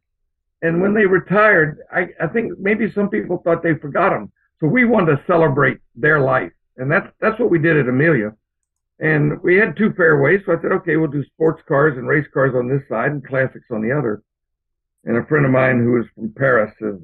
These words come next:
uh, "This is not right. You can have only one best in show." I said, "No, we got two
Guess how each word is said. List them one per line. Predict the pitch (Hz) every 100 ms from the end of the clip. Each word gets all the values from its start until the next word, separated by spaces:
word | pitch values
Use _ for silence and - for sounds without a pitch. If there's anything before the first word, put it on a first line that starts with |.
| 92
uh, | 87 _ _ _
"This | 78 87 127 -
is | 104 95
not | 120 98 95
right. | 107 90 -
You | -
can | - 90
have | 107 98
only | 104 98
one | 92 104 95
best | 80 104 95 -
in | 92
show." | 87 131 98 82
I | 107
said, | -
"No, | 175 233 302
we | -
got | - -
two | 175